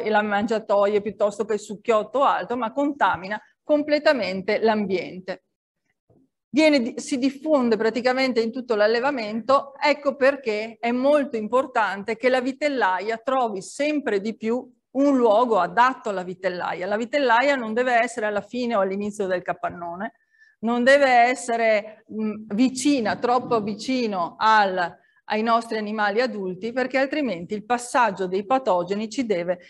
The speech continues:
ci crea veramente dei grossi problemi. Su questo è un lavoro che vi fa vedere come un gruppo infetto e controllo assieme,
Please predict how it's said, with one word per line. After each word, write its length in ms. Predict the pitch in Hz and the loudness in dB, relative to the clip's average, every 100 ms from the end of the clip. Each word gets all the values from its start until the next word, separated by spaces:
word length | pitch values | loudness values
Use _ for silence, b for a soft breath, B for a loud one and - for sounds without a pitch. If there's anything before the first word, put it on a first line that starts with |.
| B | B
ci 180 | - 240 | -4 -2
crea 400 | - 202 180 - | 2 4 4 0
veramente 560 | 226 233 226 208 170 214 | 0 2 2 -2 -4 -4
dei 160 | 202 | -4
grossi 360 | 196 180 156 196 | -4 -6 -6 -8
problemi. 580 | 196 190 185 - 175 190 b b | -6 -6 -6 -10 -18 -18 b b
Su 240 | - 330 330 | -12 -8 0
questo 680 | 294 254 - - 311 - - - _ _ _ - | 4 4 0 0 0 -2 -18 -20 _ _ _ -2
è 120 | 269 | 0
un 120 | 262 | 4
lavoro 460 | 262 277 262 285 294 | 4 6 6 6 2
che 400 | 262 240 - - | 0 -2 -4 -14
vi 180 | 202 240 | -10 -4
fa 200 | 240 226 | 0 2
vedere 440 | 269 233 220 254 | 2 2 0 0
come 400 | 285 247 190 165 | 0 -2 -2 -10
un 180 | 202 240 | -6 -4
gruppo 320 | 254 330 320 | -2 -2 -2
infetto 840 | 254 233 - 214 196 - 185 175 - b b | -4 -4 0 0 0 -6 -8 -8 -10 b b
e 160 | - 208 | -8 -4
controllo 760 | 220 214 220 240 202 185 170 | -2 -2 2 4 4 0 -4
assieme, 920 | - 214 - 220 185 175 220 - _ | -4 -6 -6 -4 -4 -4 -6 -8 _